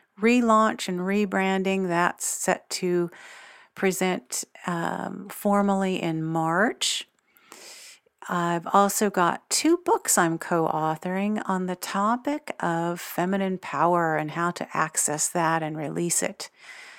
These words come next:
Super excited about these two projects, publishing in April and March. Also, we've just been,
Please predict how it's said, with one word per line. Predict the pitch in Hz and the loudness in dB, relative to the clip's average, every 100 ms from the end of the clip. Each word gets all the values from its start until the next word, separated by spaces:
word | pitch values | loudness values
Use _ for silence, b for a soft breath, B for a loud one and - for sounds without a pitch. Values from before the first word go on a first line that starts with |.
| B B B | B B B
Super | - - 233 220 | -2 2 4 4
excited | 202 - 190 185 | 2 4 4 4
about | 180 175 - | 4 2 2
these | 185 185 | -2 -2
two | - 190 | -2 -2
projects, | 190 - 175 180 - - - - - _ _ _ _ _ _ _ _ _ _ _ - _ _ _ _ - - _ | 0 2 4 4 0 0 -2 -8 -8 _ _ _ _ _ _ _ _ _ _ _ -20 _ _ _ _ -18 -18 _
publishing | - 196 196 - 196 185 | 0 0 2 -2 0 0
in | 180 - 165 151 - | -2 -2 -2 -2 -2
April | 220 262 - 202 | 0 0 2 0
and | 170 175 202 | 2 0 0
March. | 170 139 190 247 - - - B B B B B B B B | -2 -2 -4 -4 -8 -8 -12 B B B B B B B B
Also, | 214 247 254 262 226 | 6 6 4 6 6
we've | 185 226 302 | 4 4 2
just | - 403 - | 2 0 2
been, | 262 247 240 233 | 2 4 4 2